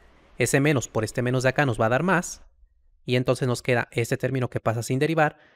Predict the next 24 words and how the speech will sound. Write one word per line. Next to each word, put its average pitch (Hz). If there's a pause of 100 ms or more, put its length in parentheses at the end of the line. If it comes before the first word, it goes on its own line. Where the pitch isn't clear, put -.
(200)
por 110
el 104
uno 123
sobre 113
r 120
cuadrada, 143
por 131
el 123
seno 117
de 110
teta 135
que 113
se -
pasa -
porque 117
es 113
constante. - (460)
Y -
así 180
ya 139
derivamos 151
este 127
primer 107
paréntesis. 160